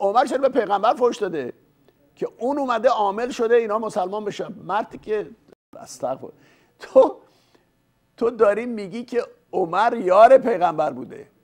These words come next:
چجوری می‌شه به پیامبر فحش بده؟ حالا می‌خواد یه کاری کنه که اون کشته شدن عمر رو هم بندازه به این مسئله.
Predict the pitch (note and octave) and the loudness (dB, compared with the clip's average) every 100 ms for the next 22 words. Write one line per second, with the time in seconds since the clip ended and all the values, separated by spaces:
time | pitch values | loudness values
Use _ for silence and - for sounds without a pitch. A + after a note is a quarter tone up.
0 | _ _ _ _ F3+ F3 G3+ C4 A#3 G#3 | _ _ _ _ -12 -10 -10 -8 -6 -6
1 | - D#3+ D3+ C3+ B2+ B2 - G2 - _ | -4 -6 -4 -4 -6 -8 -16 -20 -20 _
2 | _ _ _ _ A#2 D3+ C4 - G3+ G#3+ | _ _ _ _ -10 -8 -8 -4 -4 -6
3 | G#3 G#3+ A3+ A3+ A3+ A3+ G#3+ G#3 A3 D#3 | -8 -10 -8 -10 -8 -10 -10 -12 -12 -12
4 | B2 C3+ - B2 C3 B2+ A#2 - _ _ | -12 -14 -12 -10 -8 -8 -12 -16 _ _
5 | _ _ C3 B2 D#3 G#3+ G#3+ G3 G3 G3 | _ _ -10 -4 -4 -4 -6 -6 -8 -8
6 | C4+ - _ _ _ _ _ _ _ _ | -12 -18 _ _ _ _ _ _ _ _
7 | _ _ _ _ - E3 F3+ F3+ F3 C#3 | _ _ _ _ -10 -8 -6 -4 -6 -4
8 | D#3+ C3 A#2+ - G#2 | -4 -4 -6 -10 -14